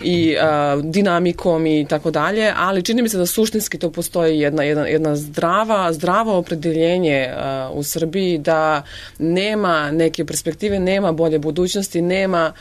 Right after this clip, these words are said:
a, izgleda da, da mladi ostanu tu gde su ukoliko ne idemo tim putem, odnosno putem evropskih integracija. I čini mi se da su to prepoznale naravno i ove stranke koje su sada, am,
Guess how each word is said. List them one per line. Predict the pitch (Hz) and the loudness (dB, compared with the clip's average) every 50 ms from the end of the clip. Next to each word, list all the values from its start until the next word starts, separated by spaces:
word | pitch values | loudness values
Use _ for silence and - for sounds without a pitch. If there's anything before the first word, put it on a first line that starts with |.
| - - - - - - | -20 -20 -20 -16 -10 -6
a, | 143 151 151 - | -4 -2 -2 -2
izgleda | - 190 208 196 202 220 208 175 180 170 160 | 0 0 -2 0 0 0 0 2 2 0 2
da, | 151 170 160 151 151 151 147 | 2 2 2 2 2 0 0
da | 147 160 151 143 143 139 | 0 2 2 2 2 0
mladi | 143 147 147 151 165 196 208 180 180 | 0 2 2 2 2 2 2 2 2
ostanu | 170 175 180 - 202 190 175 170 | 0 0 0 -2 -2 -2 -2 -2
tu | - 180 | -2 -2
gde | 170 156 151 160 170 185 | -2 0 0 0 0 0
su | 190 - - 175 | -2 -2 -2 0
ukoliko | 160 160 165 - 175 156 160 170 165 175 165 | -2 -2 -2 -2 -2 -2 -2 -2 0 0 0
ne | 160 147 143 143 | 0 2 0 0
idemo | 139 143 139 135 131 | 0 0 -2 -2 -4
tim | - 147 135 131 | -4 -4 -6 -4
putem, | - 147 147 147 139 135 | -4 -6 -4 -4 -4 -4
odnosno | 135 139 139 - 139 | -6 -6 -6 -8 -8
putem | - 143 139 139 135 | -8 -8 -8 -6 -8
evropskih | 131 131 127 - 143 135 | -8 -8 -8 -10 -10 -10
integracija. | 151 131 - 131 131 117 110 113 - - 113 | -10 -8 -8 -8 -8 -8 -10 -10 -8 -8 -6
I | 131 | -4
čini | - 180 196 202 | -2 -2 0 0
mi | 185 | 0
se | - 170 | 0 -2
da | 160 151 | -2 -4
su | 151 147 | -4 -2
to | - 151 | -4 -4
prepoznale | - 156 147 143 156 143 147 139 143 | -2 -2 -2 -2 -2 -4 -2 -2 -2
naravno | 143 151 151 151 147 | -2 0 0 0 0
i | 147 | 0
ove | 147 143 | -2 -2
stranke | - - 147 143 147 139 | -2 -4 -6 -6 -6 -6
koje | - 139 135 | -6 -6 -6
su | 135 139 | -6 -6
sada, | - 143 139 135 135 127 - - - - - - - - - - | -8 -8 -8 -6 -8 -10 -10 -14 -20 -20 -20 -20 -18 -16 -12 -10
am, | 113 117 117 117 117 120 | -8 -6 -6 -6 -6 -6